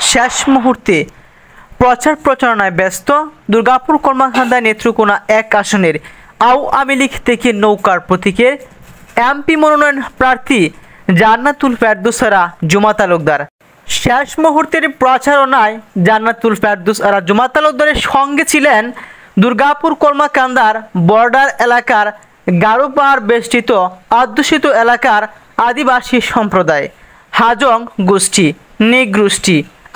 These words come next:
আলেম সমাজ, সনাতন ধর্মাবলম্বীর, এগিয়ে থাকা নারী সমাজ, প্রতিরোধ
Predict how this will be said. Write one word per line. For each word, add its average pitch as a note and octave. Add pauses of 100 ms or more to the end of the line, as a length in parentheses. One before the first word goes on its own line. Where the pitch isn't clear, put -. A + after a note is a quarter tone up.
(100)
আলেম C#4 (160)
সমাজ, F#3 (480)
সনাতন C#4+ (120)
ধর্মাবলম্বীর, C#4 (1040)
এগিয়ে C4+
থাকা C#4+ (520)
নারী A3+
সমাজ, F3 (400)
প্রতিরোধ B3+